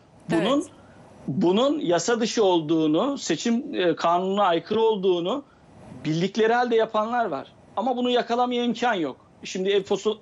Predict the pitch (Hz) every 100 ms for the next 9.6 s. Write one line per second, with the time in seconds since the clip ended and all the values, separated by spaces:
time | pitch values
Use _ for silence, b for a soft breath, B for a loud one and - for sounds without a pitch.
0 | - 151 196 202 196 196 - B B -
1 | 196 202 196 196 202 220 185 - 196 185
2 | 165 170 - - 180 180 180 - - 185
3 | 180 170 - - 196 190 196 190 233 320
4 | - B B - 175 247 254 - 196 208
5 | 226 240 - - 233 254 240 277 - _
6 | 202 226 233 247 208 151 135 151 190 240
7 | - - 185 160 - 165 - 208 214 220
8 | - 190 - 214 220 220 208 202 208 196
9 | 190 190 190 151 131 143